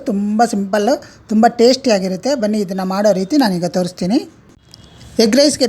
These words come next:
ಬೇಕಾಗಿರೋಂಥ ಪದಾರ್ಥಗಳು ಮೊಟ್ಟೆ, ಕಾಳು ಮೆಣಸಿನ ಪುಡಿ, ಸ್ವಲ್ಪ ಅದನ್ನು ನುಣ್ಣಗಿರಬಾರ್ದು, ತರ್ತರಿಯಾಗಿ ಜಜ್ಕೊಳ್ಬೇಕು, ಈರುಳ್ಳಿ, ಮೆಣಸಿನ್ಕಾಯಿ, ಕೊತ್ತಂಬರಿ, ಕ್ಯಾಪ್ಸಿಕಮ್ಮು ಇಷ್ಟಿದ್ರೆ ಸಾಕು. ಈಗ ಬಾಣಲೆ ಇಟ್ಟು ಒಂದೆರಡು ಸ್ಪೂನು ಎಣ್ಣೆ ಹಾಕಿದ್ರೆ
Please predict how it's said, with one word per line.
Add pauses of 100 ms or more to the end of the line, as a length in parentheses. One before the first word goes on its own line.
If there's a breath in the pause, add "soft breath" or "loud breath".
ಬೇಕಾಗಿರೋಂಥ (100)
ಪದಾರ್ಥಗಳು (280)
ಮೊಟ್ಟೆ, (1000)
ಕಾಳು
ಮೆಣಸಿನ
ಪುಡಿ, (220)
ಸ್ವಲ್ಪ (160)
ಅದನ್ನು
ನುಣ್ಣಗಿರಬಾರ್ದು, (100)
ತರ್ತರಿಯಾಗಿ (120)
ಜಜ್ಕೊಳ್ಬೇಕು, (500 loud breath)
ಈರುಳ್ಳಿ, (360)
ಮೆಣಸಿನ್ಕಾಯಿ, (160)
ಕೊತ್ತಂಬರಿ, (180)
ಕ್ಯಾಪ್ಸಿಕಮ್ಮು (500 loud breath)
ಇಷ್ಟಿದ್ರೆ (100)
ಸಾಕು. (280)
ಈಗ (340)
ಬಾಣಲೆ
ಇಟ್ಟು (460 soft breath)
ಒಂದೆರಡು
ಸ್ಪೂನು (260)
ಎಣ್ಣೆ
ಹಾಕಿದ್ರೆ